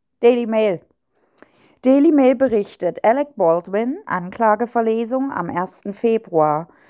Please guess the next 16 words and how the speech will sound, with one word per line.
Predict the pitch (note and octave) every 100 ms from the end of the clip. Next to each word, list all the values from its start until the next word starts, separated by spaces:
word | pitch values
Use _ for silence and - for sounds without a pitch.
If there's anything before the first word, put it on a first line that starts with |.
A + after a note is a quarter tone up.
| _
Schauspieler | - C#4+ B3+ B3+ - C#4+ D4
wird | B3+ -
praktisch | G3+ G#3 - A3 G#3
wegen | G3+ G3
fahrlässiger | - F#3+ G3 G#3+ G#3 A#3 C4 C4
Tötung, | A3 G3+ G3+ G#3+ A3+ A#3+ - _ -
wegen | F#3 F#3+ F#3+ F3+
Dreharbeiten | - G#3 A3 A#3 A#3 A#3 A#3+ A#3+
in | G#3+ F3+
Rust | E3 F#3+ A3 - -
vor | G#3 F#3+
Gericht | F3+ G3+ G3+ -
erscheinen, | D#3+ E3 F3+ E3 D#3+ D#3 D3+ D3+ D#3 E3+ _ _ _ _ _ _ _
äh, | - G3+ G#3 G#3 G#3+ G#3+ A3+ A3+
da | A3+ G#3+ A#3
er | A#3 B3 B3 B3 -